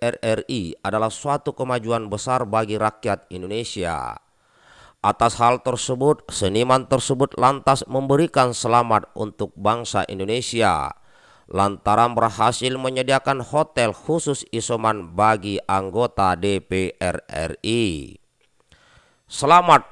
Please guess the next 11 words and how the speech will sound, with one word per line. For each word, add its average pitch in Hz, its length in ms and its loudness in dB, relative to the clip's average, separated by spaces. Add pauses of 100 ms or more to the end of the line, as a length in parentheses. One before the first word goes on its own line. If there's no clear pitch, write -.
buat 107 240 4
bangsamu," 98 880 0 (160)
tulis 117 240 2
Sujiwo 135 640 0
Tejo, 151 240 0
dilansir 156 560 0 (160)
Gala 110 240 4
Media 110 480 0
dari 95 320 0
akun 123 480 -2
Twitter 139 400 -6